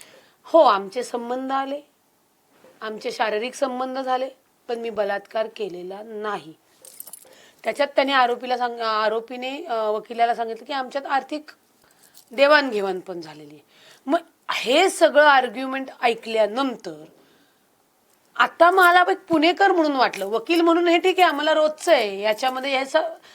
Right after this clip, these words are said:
अ, होत राहतात, की नाहक पुण्याची बदनामी झाली, याचा मला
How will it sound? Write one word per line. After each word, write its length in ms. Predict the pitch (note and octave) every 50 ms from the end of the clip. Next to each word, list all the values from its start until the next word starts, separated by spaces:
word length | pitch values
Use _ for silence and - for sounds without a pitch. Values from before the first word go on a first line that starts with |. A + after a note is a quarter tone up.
| - - - - _ _ -
अ, 280 | B3+ A#3 A#3 A#3 A#3
होत 300 | G#3+ - - - - -
राहतात, 280 | D4 - - - F#3+ E3+ - _ _ _ _ _ _ _ _ _ _ _ _ _ _ _ _
की 100 | - E4+
नाहक 600 | F4 D#4+ C#4+ A#3+ G#3+ G#3 G#3+ A3 A3+ G#3 A3+ D#4 D#4+ - -
पुण्याची 380 | - E4 D4 D#4+ D#4+ D#4+ E4 D#4+
बदनामी 520 | C#4 D4+ D4+ C4+ C#4 C#4+ D4 C#4 C#4 D4+
झाली, 320 | C4 C4+ C4 C4 B3+ C4 C4 - _ _ _ _ _ _ _ _ _ _
याचा 340 | G#3+ G#3+ G3 G3 - C4+ B3+
मला 180 | C4 C4 C#4+